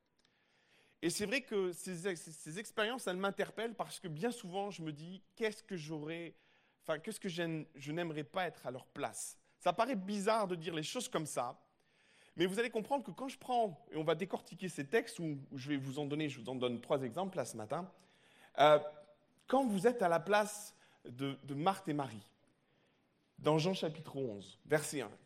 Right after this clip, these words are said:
qui envoient un message à Jésus et qui lui dit, « Jésus, celui que tu aimes est très malade. » Et que la réponse de Jésus à ça, c'est, «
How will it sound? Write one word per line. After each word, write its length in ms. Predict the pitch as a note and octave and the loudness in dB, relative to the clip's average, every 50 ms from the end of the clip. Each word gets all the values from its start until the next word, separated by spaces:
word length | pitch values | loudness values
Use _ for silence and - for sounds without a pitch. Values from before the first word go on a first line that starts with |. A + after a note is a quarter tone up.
| _ - | _ -10
qui 200 | - - G3 G#3+ | -2 2 2 4
envoient 340 | A3 G#3+ G3+ A#3+ C4 B3+ | 4 4 4 4 4 4
un 60 | G3+ E3+ | 4 4
message 400 | F3 F3+ E3 - A#3 G#3+ E3+ F3+ | 2 2 2 2 0 0 2 0
à 60 | E3 | -2
Jésus 400 | D3+ D#3+ E3+ D#3 D3 C#3+ B2+ - _ _ _ _ _ _ _ _ _ _ _ _ _ _ _ _ - | 0 -2 -2 -4 -4 -6 -12 -14 _ _ _ _ _ _ _ _ _ _ _ _ _ _ _ _ 0
et 140 | - F3 - | 0 0 0
qui 160 | - G3+ A3 | 0 -4 -2
lui 220 | G3+ G3 A3 G#3+ | -2 0 0 0
dit, « 160 | F3+ F3+ A3 G#3+ | -2 -2 -2 -2
Jésus, 800 | F#3+ - - C4 C4 B3+ A3+ G#3+ B3 C#4 C#4 C4 A#3+ F#3+ - - - - - _ _ _ _ _ | 0 0 0 0 0 -2 -2 -2 0 0 0 0 -2 -4 -8 -10 -18 -20 -20 _ _ _ _ _
celui 500 | - - - C4 B3+ A#3 A3+ C4 C#4+ B3+ | -8 -2 2 2 4 4 4 2 2 2
que 100 | - A#3+ | 2 0
tu 260 | A3 F3 - - A3+ A#3 | 0 0 2 4 6 6
aimes 420 | A3+ A3 A3+ A3+ A3 G#3+ G3 F#3+ - | 8 8 6 4 2 0 -2 -2 -2
est 180 | D#3+ E3+ D3+ - | -2 -4 -4 -4
très 460 | - - - - - - A#3 A#3 A3+ | -8 -4 -4 -4 -2 0 0 2 4
malade. » 560 | A3 A3 G#3+ G#3 G3+ F#3+ E3 - G2+ - - - - _ - _ _ _ _ _ _ _ _ - _ _ _ _ _ _ _ _ _ _ _ _ _ - | 8 8 8 10 10 8 6 4 2 -6 -14 -16 -18 _ -20 _ _ _ _ _ _ _ _ -20 _ _ _ _ _ _ _ _ _ _ _ _ _ 4
Et 100 | F#3+ G3 | 4 4
que 120 | F#3+ C4+ | 6 6
la 120 | C#4 B3 A3 | 8 8 8
réponse 380 | G#3+ B3+ B3+ C4 D#4 E4 D4 | 8 6 4 6 4 4 6
de 100 | G#3+ A#3 | 6 6
Jésus 300 | G#3+ F#3+ G#3+ G#3 G#3 B3 | 4 4 4 2 4 6
à 100 | A#3 G3 | 6 6
ça, 340 | F#3 - - G3+ G#3 A3 A#3+ - | 6 6 6 6 6 6 4 2
c'est, « 540 | - - - G#3+ G#3+ G3+ G#3 G#3 G#3+ G#3 | -2 -4 -2 0 2 2 2 0 -2 -8